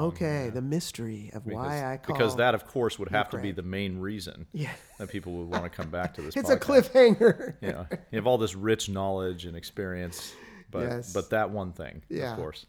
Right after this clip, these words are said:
Speaker 1: Yeah. All right. Well, great. This has been a great, uh, episode. And by the way, this book is coming out in two thousand nineteen. It's titled Provoked,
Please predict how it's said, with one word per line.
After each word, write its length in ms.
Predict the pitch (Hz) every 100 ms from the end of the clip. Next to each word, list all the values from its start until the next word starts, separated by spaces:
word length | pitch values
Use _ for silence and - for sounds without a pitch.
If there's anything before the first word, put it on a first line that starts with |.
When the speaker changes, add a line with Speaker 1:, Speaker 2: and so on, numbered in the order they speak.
| _
Speaker 1:
Yeah. 280 | 208 208 - - - - - -
All 120 | 160 247
right. 200 | 226 220
Well, 120 | 196
great. 340 | 160 196 151
This 140 | 180 196
has 100 | 202
been 160 | 208
a 60 | 185
great, 420 | 151 170 180 180 480
uh, 420 | 165 151 143 131 - - -
episode. 580 | 175 180 - 185 180 -
And 260 | 170 156 151
by 100 | 175
the 80 | 202
way, 120 | 208
this 220 | 165 175
book 260 | 151 175 196 -
is 200 | 190 196
coming 320 | 214 202 170
out 220 | 156 180
in 60 | 160
two 160 | 170
thousand 340 | 175 170 156 151
nineteen. 560 | 151 156 - 156 185
It's 140 | 175 -
titled 320 | 151 135 135
Provoked, 580 | - 135 131 139 202